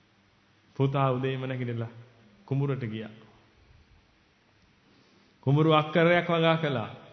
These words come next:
තව අක්කරයක් වගා කළා. තවත් අක්කරයක් වගා කළා. මෙයාට කොච්චර වගා කළත් මදි. මොකද හේතුව? මෙයාට ඕනේ.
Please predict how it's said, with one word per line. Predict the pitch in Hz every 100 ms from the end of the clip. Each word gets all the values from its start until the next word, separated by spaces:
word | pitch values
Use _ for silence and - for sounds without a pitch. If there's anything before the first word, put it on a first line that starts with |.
| - - _ _ _ _ _ _ _ _
තව | 139 165
අක්කරයක් | 196 196 175 151 135
වගා | 135 113 113
කළා. | 107 113 - - - - _ _ _ _ _ _ _ _ _ _ _ _ -
තවත් | 143 175 175
අක්කරයක් | 160 - 147 143 135
වගා | 120 120
කළා. | 117 110 107 - - - _ - -
මෙයාට | 135 135 135
කොච්චර | 139 135 135 135
වගා | 131 127 123
කළත් | 123 120 120
මදි. | 127 135 135
මොකද | 156 147
හේතුව? | 120 120 120 127
මෙයාට | 123 131 131 139
ඕනේ. | 139 165 139 101